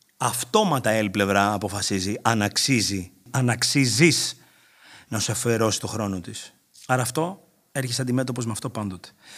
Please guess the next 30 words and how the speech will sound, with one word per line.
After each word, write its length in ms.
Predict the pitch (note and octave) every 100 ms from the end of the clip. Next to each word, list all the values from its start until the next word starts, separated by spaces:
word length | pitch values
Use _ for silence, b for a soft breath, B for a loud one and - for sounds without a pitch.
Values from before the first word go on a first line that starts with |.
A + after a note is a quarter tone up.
| B -
Νούμερο 320 | G#3 A#3 F#3
δύο. 340 | F3 C3 F#2+ B B -
Περνώντας 320 | C3+ F3+ G#3+
στο 100 | G#3
κύριο 220 | F3+ F#3
θέμα, 220 | E3+ G3
θέλουμε 220 | E3+ F#3+ F#3
μια 180 | F#3
μεταβατική 560 | F#3 F3 D#3 C#3+ C#3+ F3+
λέξη. 420 | D3+ - - -
Κάτι 240 | - D3+ D#3
το 100 | C#3
οποίο 380 | C3 D3+ G3+ F#3+
θα 500 | - C3 B2 A#2 C3
βοηθήσει 560 | C3+ B2 B2 F3+ -
και 140 | C3 B2+
το 220 | - C3
κοινό, 500 | B2 B2+ A#2+ D#3 G#3 B -
την 200 | B2+ C#3+
άλλη 140 | F#3
πλευρά 300 | D3+ C#3+ D#3
που 80 | C#3
μας 180 | C3 B2
ακούει, 360 | A#2+ C#3 F3 B B
να 160 | - C3+
καταλάβει 640 | C#3+ A#2 A#2+ C#3 D3+ F3 D3+
ότι 140 | B2+
υπάρχει 280 | D3 D#3 C3+
μια 280 | C#3+ D3+ D3+
μετάβαση. 580 | B2 B2 B2 G#2 -